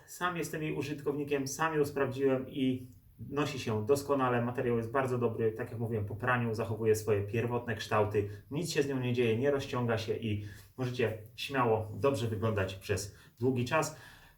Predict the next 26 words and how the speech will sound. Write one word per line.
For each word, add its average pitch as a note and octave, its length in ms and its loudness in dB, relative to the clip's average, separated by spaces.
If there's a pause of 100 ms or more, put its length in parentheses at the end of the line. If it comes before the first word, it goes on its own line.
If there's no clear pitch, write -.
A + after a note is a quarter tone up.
(240)
Nie D#3+ 180 8
dajcie F#3+ 300 4
się F3 120 -2
zwieść E3 340 -4
pozornej D#3 500 0
oszczędności, C#3+ 600 -2
bo B2 140 2
kupując B2+ 460 0
tanie C3+ 220 2
koszulki B2+ 360 -2
kupicie A#2+ 320 -2
ich G2 200 0
dziesięć, C3+ 560 0 (180)
jedną B2 260 0
koszulkę A#2+ 360 -2
kupicie A2 400 0
dwie, A2 280 2
trzy, G#2+ 380 0 (180)
te G#2+ 80 2
droższe G#2 360 2
będziecie F#2+ 300 -6
mieli F#2 220 -2
na F2 180 -8 (140)
długi, F2 460 -6
długi E2 360 -8 (260)
czas. - 360 -6